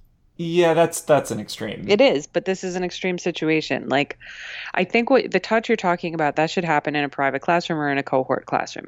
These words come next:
Speaker 2: I don't think it's not valuable. I think it's valuable. It just doesn't belong in the public class.
Speaker 1: So then people have to pay more to get that type of attention.
Speaker 2: Yeah, and we can talk about the economics of why this is problematic, but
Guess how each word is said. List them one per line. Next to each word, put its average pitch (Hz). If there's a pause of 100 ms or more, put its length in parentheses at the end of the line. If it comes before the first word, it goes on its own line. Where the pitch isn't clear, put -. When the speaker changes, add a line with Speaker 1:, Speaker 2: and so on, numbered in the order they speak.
(120)
Speaker 2:
I 143
don't 156
think 156
it's -
not 139
valuable. 139
I 123
think 135
it's -
valuable. 127
It -
just -
doesn't 131
belong 123
in 127
the - (120)
public - (720)
class. -
Speaker 1:
So -
then 143
people 139
have 127
to -
pay 131
more 117
to 104
get 101
that 95
type -
of 87
attention. -
Speaker 2:
Yeah, 190
and 160
we 165
can 160
talk 185
about 139
the 135
economics 131
of 123
why 131
this -
is -
problematic, 131
but 131